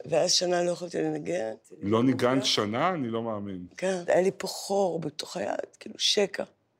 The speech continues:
Speaker 1: והראיתי את זה לרופא, אז הרופא עשה לי ככה, ואז שמע כזה קלק כזה, אז הוא אמר לחבר שהביא אותי, הוא אמר לי, "תצאי רגע, אני רוצה לדבר איתו", ואמר לו,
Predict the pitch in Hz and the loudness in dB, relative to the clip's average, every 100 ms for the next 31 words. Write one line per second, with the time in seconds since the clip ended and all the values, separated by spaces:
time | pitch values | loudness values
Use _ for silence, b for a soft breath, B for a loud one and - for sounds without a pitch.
0 | _ - 143 156 156 156 170 185 185 185 | _ -10 0 4 6 6 4 2 0 2
1 | 175 165 - 151 156 156 147 143 - 160 | 2 -2 -6 -2 0 0 -2 -4 -6 -6
2 | 165 160 156 143 - 165 175 - _ _ | -4 -6 -8 -12 -12 -10 -10 -12 _ _
3 | _ _ _ _ _ b b b b b | _ _ _ _ _ b b b b b
4 | _ _ - 165 160 - - - 151 170 | _ _ 0 0 0 -4 -2 2 2 2
5 | 175 156 160 - - - - 202 254 262 | 0 -4 -4 -4 -4 -4 -6 -2 0 0
6 | 240 175 170 180 180 170 160 - _ b | 0 0 2 2 0 -2 -4 -8 _ b
7 | b - 143 175 - 160 165 196 - 185 | b -4 2 2 2 0 0 0 0 0
8 | 190 - _ b b b b b b b | 0 -4 _ b b b b b b b
9 | _ - 170 175 170 - 185 214 208 185 | _ 2 4 4 0 -4 -2 0 2 2
10 | 165 170 170 160 165 190 - 208 185 156 | 0 -4 -4 -4 -4 -4 -4 -4 -4 -4
11 | 160 170 156 | -4 -2 -4